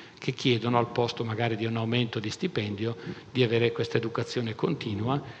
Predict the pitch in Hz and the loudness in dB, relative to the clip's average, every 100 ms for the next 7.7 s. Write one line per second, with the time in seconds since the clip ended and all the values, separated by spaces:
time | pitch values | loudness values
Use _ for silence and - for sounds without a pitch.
0 | - 151 131 131 123 131 131 - - 127 | -4 -2 0 2 4 4 2 0 -6 -6
1 | - 120 123 123 117 123 117 113 104 98 | -4 -2 -2 -2 -2 -2 0 0 -2 -4
2 | - - 101 - 139 139 - 143 135 123 | -6 -10 -4 6 8 8 2 -2 0 -2
3 | - 123 131 117 110 107 123 110 117 110 | -2 0 2 2 0 2 2 4 0 0
4 | 120 117 113 110 113 113 110 101 110 - | 0 0 2 0 0 2 2 0 -2 0
5 | 135 110 104 104 110 120 117 117 123 113 | 0 0 -4 -4 0 0 0 0 0 2
6 | 117 110 110 107 - 104 123 110 104 120 | 2 2 0 -2 -6 -4 -2 0 0 0
7 | 131 127 110 113 117 - - | -2 0 0 0 0 -2 -10